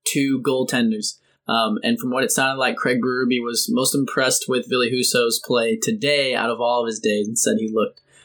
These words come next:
looked like he was playing the best hockey he has yet. But like we also said, there's definitely a one and a two goalie now.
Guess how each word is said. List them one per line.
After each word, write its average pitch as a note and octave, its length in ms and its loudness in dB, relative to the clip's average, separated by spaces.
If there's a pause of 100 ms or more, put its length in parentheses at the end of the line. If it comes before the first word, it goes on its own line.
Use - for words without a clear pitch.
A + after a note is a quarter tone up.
(200)
looked C3 180 -2
like A#2 160 -2
he A#2+ 80 0
was A#2+ 120 -2
playing A#2 240 0
the A2+ 80 0
best A2+ 240 -2
hockey G#2+ 520 -2
he A#2+ 140 0
has A#2 300 0
yet. A#2+ 320 0 (320)
But E3 180 0
like F3 160 2
we D#3+ 100 -4
also E3+ 280 0
said, D3+ 320 0
there's C#3+ 320 0
definitely E3+ 560 0
a C#3+ 240 2
one C#3+ 340 2
and B2+ 160 2
a A#2+ 60 0
two C#3+ 340 0
goalie C3+ 420 0
now. G#2+ 300 -4